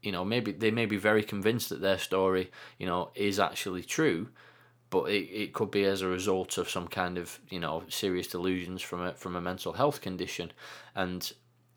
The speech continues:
I think the second, the second option there, that, that somebody's cynically trying to manipulate people to believe in a story to achieve their own goal, that's the worst possible outcome here. I, well, I suppose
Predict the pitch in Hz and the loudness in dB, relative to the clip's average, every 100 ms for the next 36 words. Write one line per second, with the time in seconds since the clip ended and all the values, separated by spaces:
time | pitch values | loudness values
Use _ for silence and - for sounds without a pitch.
0 | _ _ - _ _ - 170 170 - 151 | _ _ -20 _ _ -4 0 0 -2 -6
1 | - - - - - _ _ _ _ _ | -10 -20 -20 -20 -20 _ _ _ _ _
2 | _ _ - 117 - 151 - 170 156 123 | _ _ -4 2 6 6 4 2 2 0
3 | 127 - 147 165 160 - - 151 147 175 | 2 4 2 4 4 4 2 0 0 -2
4 | 170 - _ 95 110 101 101 104 - 113 | -4 -10 _ -12 -2 0 2 2 2 2
5 | 104 104 - 107 101 98 - 98 101 - | 2 2 2 2 0 -2 2 4 4 0
6 | 98 98 95 - 92 95 101 95 95 98 | -2 -2 -2 2 2 2 0 -4 -6 -6
7 | 95 95 92 90 - 95 92 90 - 92 | -2 0 0 -4 0 2 4 2 -2 -4
8 | - 92 - 92 90 87 85 90 113 127 | -2 -2 0 2 4 2 2 4 4 0
9 | - 104 - 107 92 95 104 113 - - | 0 0 0 -2 4 6 6 6 0 0
10 | 95 - 98 92 98 - 98 98 104 127 | 2 2 2 6 6 4 -2 -2 0 0
11 | 123 107 113 120 87 - - 123 104 98 | 2 2 6 6 4 2 4 6 6 4